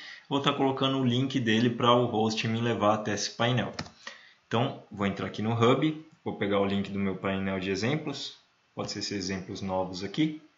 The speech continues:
Exemplos novos Q V F, esse aqui é o link dele, vou tá dando um Ctrl C. Ele levou pro overview, né? Vou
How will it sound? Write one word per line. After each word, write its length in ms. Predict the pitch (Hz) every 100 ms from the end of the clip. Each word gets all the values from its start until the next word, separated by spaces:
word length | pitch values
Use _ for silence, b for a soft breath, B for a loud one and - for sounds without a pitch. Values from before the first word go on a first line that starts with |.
| _ _ _ B B B B B B _ 135
Exemplos 380 | 120 110 -
novos 240 | 107 104 -
Q 140 | 120
V 100 | 120
F, 440 | 127 147 - - - - -
esse 180 | -
aqui 200 | 104 -
é 40 | 110
o 80 | 104
link 280 | 104 101
dele, 360 | 113 131 151 - - _ _ _ -
vou 140 | 190
tá 180 | - 101
dando 220 | 101 98
um 40 |
Ctrl 400 | 92 107 101 123
C. 480 | 120 - 120 139 - - _ _ _ _ _ _ _ _ _ _ _ _ _ _ - - B B B -
Ele 160 | 120 107
levou 260 | 95 101
pro 200 | - 107
overview, 520 | 101 104 117 104 127
né? 240 | 123 113 101
Vou 120 | -